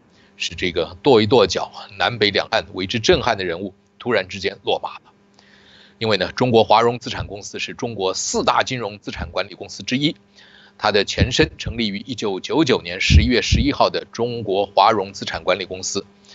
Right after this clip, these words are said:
在这个二零一五年十月在香港上市。那么最新呢是二零一七年的业绩，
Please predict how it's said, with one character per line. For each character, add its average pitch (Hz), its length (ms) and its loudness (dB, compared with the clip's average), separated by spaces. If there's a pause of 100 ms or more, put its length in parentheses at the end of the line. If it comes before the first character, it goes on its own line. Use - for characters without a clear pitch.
(440)
在 110 520 4
这 98 180 -8
个 90 260 -6
二 135 200 4
零 110 460 -10
一 196 120 -4
五 110 240 -4
年 87 260 -10
十 - 300 2
月 156 240 4 (180)
在 85 280 -2
香 131 200 -2
港 90 200 -6
上 107 200 -2
市。 - 220 0 (380)
那 98 80 -10
么 87 160 -4
最 139 180 0
新 - 240 0
呢 120 160 0
是 - 320 -2
二 120 100 2
零 110 160 0
一 147 120 -2
七 - 180 4
年 104 160 2
的 107 60 -4
业 120 180 4
绩， 104 240 -6